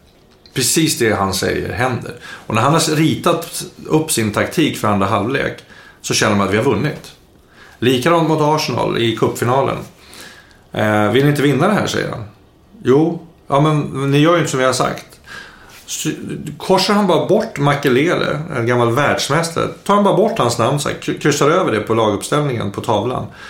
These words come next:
Går fram och ger honom en high five, som att, "Ja, dålig dag på jobbet." Stoppar in någon annan och säger, "Så här ska vi göra nu." Och så börjar han rita.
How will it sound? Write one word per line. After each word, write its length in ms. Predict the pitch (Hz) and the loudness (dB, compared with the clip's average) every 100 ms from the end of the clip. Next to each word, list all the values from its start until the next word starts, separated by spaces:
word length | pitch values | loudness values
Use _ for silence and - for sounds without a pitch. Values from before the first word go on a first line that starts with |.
| - - | -12 0
Går 100 | 143 | 2
fram 280 | 170 185 | 4 4
och 60 | 185 | 4
ger 80 | 156 | 4
honom 260 | 143 120 | 2 2
en 180 | 117 110 | 2 2
high 100 | 104 | 0
five, 380 | 95 - 131 143 | 0 -2 0 -2
som 160 | - 117 | 0 0
att, 160 | 113 | 0
"Ja, 240 | 151 127 - | 0 -2 0
dålig 260 | 135 123 113 | 2 4 4
dag 160 | 107 | 2
på 60 | 107 | 2
jobbet." 400 | 98 - 139 143 - - - - - - | 0 0 -4 -6 -16 -20 -20 -20 -20 -12
Stoppar 300 | - 143 147 | 0 2 4
in 100 | 156 | 4
någon 140 | 156 | 4
annan 400 | 156 120 101 110 | 2 2 2 0
och 160 | 120 117 | -2 -2
säger, 180 | 127 117 | 0 2
"Så 120 | 160 | 2
här 160 | 156 160 | 2 2
ska 160 | 147 | 2
vi 60 | 117 | 2
göra 180 | 107 101 | 2 2
nu." 280 | 110 - - - - | 0 -2 -8 -16 -4
Och 140 | 123 | 0
så 80 | 120 | 2
börjar 180 | 110 98 | 4 4
han 100 | 98 | 2
rita. 380 | 95 - 110 | -2 -4 -6